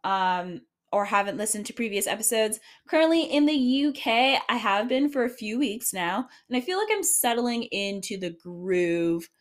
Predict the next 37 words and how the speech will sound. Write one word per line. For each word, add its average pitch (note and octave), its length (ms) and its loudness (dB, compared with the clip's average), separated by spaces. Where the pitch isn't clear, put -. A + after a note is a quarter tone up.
of E3+ 460 4
sort E3+ 220 -4
of - 100 -8
operating A#3+ 540 6
in A3 100 0
this G3+ 180 -6
new G3+ 320 -4
environment, F#3 640 -2
at E3 120 -4
least F#3+ 160 -8
for F3+ 80 -6
the E3 160 -2
medium A3 320 -6
term. G#3+ 420 -6
Granted, B3+ 420 2
I G#3+ 100 6
have F#3+ 280 2
sort F#3+ 220 -2
of F#3+ 140 -8
ten G#3 280 -2
days F#3+ 360 0
left F#3+ 320 -2
here G3 240 0
before F#3 420 -4
I E3+ 480 -2
piggy C#4 260 4
on C4 200 6
back A#3 260 4
to A3 180 0
Atlanta, B3+ 800 0
and G3+ 500 0
was G3+ 380 -4
really D#4+ 380 0
happy G3+ 680 -4
that F3 320 2
this E4+ 220 -2
week C#4+ 160 2